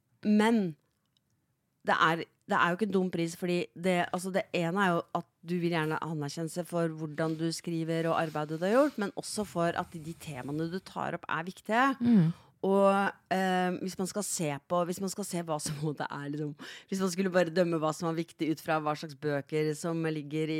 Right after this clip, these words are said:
Speaker 1: eh, i bokhaugen før jul, så er det jo veldig mye om andre verdenskrig. Det er sånn, hvorfor kan du ikke skrive ut om andre verdenskrig da, Hilde? Da
Speaker 2: <laughs>
Speaker 1: blir du, det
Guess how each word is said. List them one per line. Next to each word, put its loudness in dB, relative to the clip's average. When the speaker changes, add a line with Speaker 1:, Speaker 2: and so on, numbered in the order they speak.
Speaker 1:
eh, 0
i -2
bokhaugen -2
før -2
jul, -2
så 0
er 0
det 0
jo -2
veldig -2
mye 0
om -8
andre -4
verdenskrig. -6
Det -2
er -6
sånn, -2
hvorfor -8
kan -2
du -8
ikke -6
skrive -2
ut -6
om 0
andre -2
verdenskrig 0
da, -2
Hilde? -6
Da 10
Speaker 2:
<laughs> -10
Speaker 1:
blir 0
du, 2
det 2